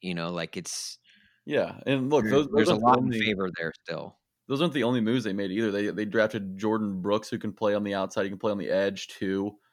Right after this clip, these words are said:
Speaker 2: Um, they drafted him in the first round, which immediately the first thing I thought was, "Yes, this is perfect." The Seahawks are tapping out.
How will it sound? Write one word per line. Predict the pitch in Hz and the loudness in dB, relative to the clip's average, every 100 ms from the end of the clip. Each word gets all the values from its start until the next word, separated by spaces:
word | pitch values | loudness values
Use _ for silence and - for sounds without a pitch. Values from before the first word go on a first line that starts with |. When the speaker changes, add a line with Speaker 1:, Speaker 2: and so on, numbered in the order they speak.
| _ _ | _ _
Speaker 2:
Um, | 101 101 98 - | -2 0 0 0
they | 107 | 2
drafted | 95 113 131 | 4 4 4
him | |
in | 127 | 0
the | 101 | 2
first | 123 131 120 | 4 4 4
round, | 95 101 101 | 0 0 0
which | 104 92 - - - _ _ _ - | -2 -2 -8 -14 -18 _ _ _ -8
immediately | 113 127 139 120 113 110 | 0 2 4 2 0 -4
the | 101 113 113 117 | -10 -8 -4 2
first | 147 123 | 2 4
thing | 101 | 2
I | 123 | 4
thought | 127 98 | 4 4
was, | 92 - - - - | 2 -6 -20 -20 -10
"Yes, | 123 131 110 - | 4 8 8 4
this | 120 | -4
is | 113 | -4
perfect." | - 139 117 - 87 - | 4 6 6 4 -4 -6
The | |
Seahawks | - 123 117 117 | -4 2 6 6
are | 110 | 4
tapping | - 110 110 107 | 4 4 4 2
out. | 107 | 2